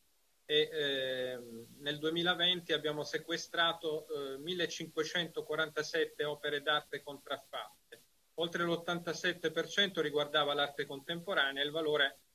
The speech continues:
superava i quattrocentoquindici milioni di euro qualora le opere fossero state immesse sul mercato. Eh, lo strumento normativo, eh,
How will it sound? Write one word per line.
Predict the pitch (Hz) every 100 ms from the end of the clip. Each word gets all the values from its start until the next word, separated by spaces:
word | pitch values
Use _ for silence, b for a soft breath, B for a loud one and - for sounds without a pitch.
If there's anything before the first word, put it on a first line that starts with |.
| _
superava | - 151 165 165 151
i | 147
quattrocentoquindici | 160 160 160 - 185 170 156 175 165 151 -
milioni | 156 151 156 151
di | 160
euro | 156 143 135 131
qualora | 151 147 147 143
le |
opere | 147 143 135 127
fossero | 147 - 143
state | 135 147 139 139
immesse | 139 135 135 - 131 123
sul | - 135
mercato. | 131 123 - - 110 98 - 120 _ _ _ _ _ _ _ -
Eh, | 135
lo | 139 165
strumento | 165 180 208 214 202 185 170
normativo, | 160 165 170 175 170 247 214 156 139
eh, | 147 139 127 120